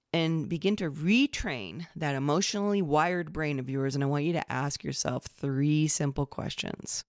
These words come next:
The first question is, "How many exactly?"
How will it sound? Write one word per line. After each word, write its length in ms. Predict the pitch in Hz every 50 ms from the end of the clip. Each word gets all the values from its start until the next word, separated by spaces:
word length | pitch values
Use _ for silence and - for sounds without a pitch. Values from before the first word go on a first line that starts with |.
| _ _ _ _ _ _ _ _ _ _ _ _ _ _ _ _ -
The 80 | -
first 500 | - - - - 180 208 254 269 - -
question 540 | - - 185 185 185 - - - 185 175 - - -
is, 540 | - 117 85 - - - - - - - - _ _ _ _ _ _ _
"How 380 | - - - 165 165 165 170
many 420 | 170 160 151 147 143 143 143 143 - -
exactly?" 800 | - 135 120 - 135 120 - - - - - - - - _ _